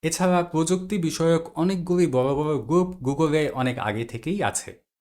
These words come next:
এই গ্রুপের নামও বাংলায় মুক্ত সফটওয়্যার এবং এটার লিংক ডেসক্রিপশনে দিয়ে দিচ্ছি। প্রিয় বন্ধুরা, আপনাদের সবাইকে এই গ্রুপে আমন্ত্রণ জানাচ্ছি।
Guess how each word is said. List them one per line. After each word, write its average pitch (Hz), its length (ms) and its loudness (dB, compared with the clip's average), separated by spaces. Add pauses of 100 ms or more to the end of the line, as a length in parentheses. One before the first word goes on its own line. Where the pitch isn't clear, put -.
(460)
এই 185 200 4
গ্রুপের 180 360 6
নামও 139 640 2
বাংলায় 123 400 4
মুক্ত 156 300 0
সফটওয়্যার 170 760 -2 (220)
এবং 185 440 4 (180)
এটার 147 400 2
লিংক 147 320 2 (200)
ডেসক্রিপশনে 147 580 -2
দিয়ে 120 200 -2
দিচ্ছি। 92 360 -6 (840)
প্রিয় 143 200 4
বন্ধুরা, 151 600 0 (260)
আপনাদের 170 480 2
সবাইকে 185 760 0
এই 175 180 2
গ্রুপে 160 540 0
আমন্ত্রণ 120 420 -2
জানাচ্ছি। 92 500 -8